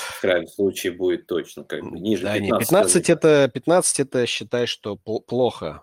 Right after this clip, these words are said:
Speaker 2: плохие результаты у
Speaker 1: Ну,
Speaker 2: МакЭфри.
Speaker 1: это
Speaker 2: Все, что ниже
Speaker 1: последнее.
Speaker 2: двадцати, это плохо.
Speaker 1: Ну, вот последние недели, вот с Нью-Ингландом дв-, он сыграл всего лишь двадцать семь снэпов, э, и пятнадцать очков уже принес, без тачдауна.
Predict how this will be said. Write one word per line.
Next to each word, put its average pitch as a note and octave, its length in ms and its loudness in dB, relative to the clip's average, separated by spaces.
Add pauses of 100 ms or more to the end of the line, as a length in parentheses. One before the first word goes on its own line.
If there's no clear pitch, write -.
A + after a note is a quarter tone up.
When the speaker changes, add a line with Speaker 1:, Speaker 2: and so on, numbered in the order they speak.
(140)
Speaker 2:
плохие F#2 720 -6
результаты F#2+ 520 -8
у E2 40 -10
Speaker 1:
Ну, E2 80 -10
Speaker 2:
МакЭфри. B3 200 0
Speaker 1:
это - 220 2
Speaker 2:
Все, - 160 -10
что - 160 -2
ниже D#3+ 240 6
Speaker 1:
последнее. C#3+ 80 2
Speaker 2:
двадцати, D#3+ 420 0
это E3+ 200 0
плохо. - 420 -4 (160)
Speaker 1:
Ну, G3+ 60 2
вот A3 100 -2
последние F#3 400 2
недели, E3 220 4
вот A2+ 180 0
с - 60 -8
Нью-Ингландом C#3 540 2
дв-, A2 160 -8
он C3 140 -2
сыграл D3 320 0
всего C#3 140 0
лишь A2+ 80 -6
двадцать D3+ 400 -2
семь D3 220 0
снэпов, D#3+ 600 -4
э, F#2 420 0
и A2+ 180 -4
пятнадцать C3 460 -4
очков G#2 340 -4
уже D#2+ 160 -12
принес, E2 340 -14
без A#2 240 -2
тачдауна. E2+ 500 -10